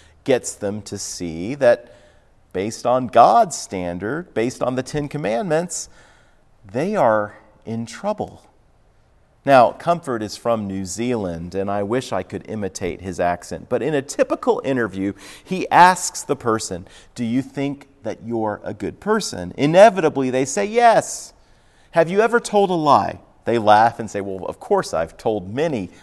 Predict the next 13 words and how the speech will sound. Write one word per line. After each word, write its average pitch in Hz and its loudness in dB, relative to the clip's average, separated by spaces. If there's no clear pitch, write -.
lies, 85 4
too 175 -4
many 143 -2
to - -6
count." 85 -6
What 180 -2
do 247 -6
you 220 -8
call 143 2
a 135 -4
person 131 -10
who 151 -10
lies? 131 0